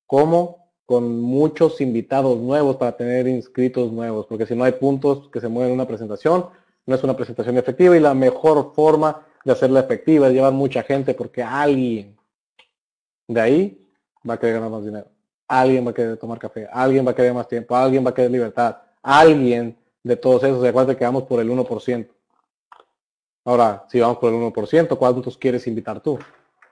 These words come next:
Si el uno por ciento va a estar. Así que es tu decisión. Así que felicidades a todos por estar aquí conectados.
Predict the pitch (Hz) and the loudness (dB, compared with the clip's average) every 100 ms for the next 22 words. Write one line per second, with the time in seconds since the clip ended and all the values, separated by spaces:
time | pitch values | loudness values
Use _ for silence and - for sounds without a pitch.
0 | _ - 127 170 185 131 135 123 110 - | _ -4 0 0 -2 -2 -4 -4 -6 -8
1 | 147 _ _ _ _ _ _ - 110 123 | -12 _ _ _ _ _ _ -16 -6 -4
2 | 123 127 117 - 107 95 _ _ - 117 | 0 0 0 -4 -12 -14 _ _ -10 -6
3 | 120 131 131 117 123 120 131 117 135 123 | 0 0 2 0 2 2 2 2 -2 0
4 | 120 123 117 - 131 131 107 147 160 180 | -2 -2 -4 -4 -4 -2 2 6 6 4
5 | - | 0